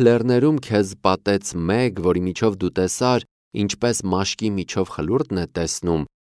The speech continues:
հիշիր, ինչպես ճաճանչները արևի թափանցում են խիտ ու խոնավ մշուշով,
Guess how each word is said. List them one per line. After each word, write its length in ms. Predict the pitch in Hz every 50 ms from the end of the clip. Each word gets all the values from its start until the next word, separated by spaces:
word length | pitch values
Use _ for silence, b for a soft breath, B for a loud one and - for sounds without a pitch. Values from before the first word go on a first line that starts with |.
| _ _ -
հիշիր, 380 | 185 180 - - 214 175 113 92
ինչպես 460 | 87 - - - 127 131 120 - -
ճաճանչները 800 | - 101 95 - - 104 101 98 - - - 120 131 131 110 101
արևի 380 | 95 90 90 92 95 107 135 139
թափանցում 640 | 135 104 92 - - 98 98 98 - - 135 131 123
են 100 | 113 104 -
խիտ 200 | - 113 117 - 104
ու 80 | 95 -
խոնավ 420 | - 95 95 98 104 104 92 92 90
մշուշով, 580 | 85 - - 95 85 - - 143 147 139 -